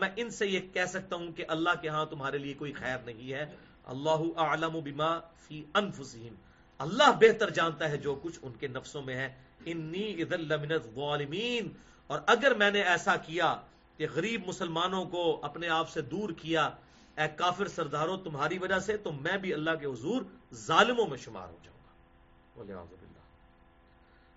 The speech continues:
قالوا یا نوح، تو وہ کہنے لگے اے نوح، قد جادت، جادلتنا فاکثرت جدالنا، تو وہ کہنے لگے اے نوح ہم نے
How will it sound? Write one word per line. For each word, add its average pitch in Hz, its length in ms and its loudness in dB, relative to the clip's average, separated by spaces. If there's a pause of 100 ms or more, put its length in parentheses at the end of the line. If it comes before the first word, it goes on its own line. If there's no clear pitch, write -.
قالوا 214 360 6
یا 190 260 6
نوح، 180 440 -2 (140)
تو 131 80 -8
وہ 143 80 -2
کہنے 151 280 -4
لگے 143 280 -2
اے 139 260 -2
نوح، 190 220 -2 (560)
قد 180 140 0 (120)
جادت، 165 460 4 (600)
جادلتنا 160 1040 2 (360)
فاکثرت - 760 -6 (180)
جدالنا، 117 680 -4 (1000)
تو 143 80 -4
وہ 143 40 -2
کہنے 170 260 0
لگے 170 340 -2
اے 160 180 0
نوح 226 300 2 (880)
ہم 175 160 -2 (100)
نے 214 100 2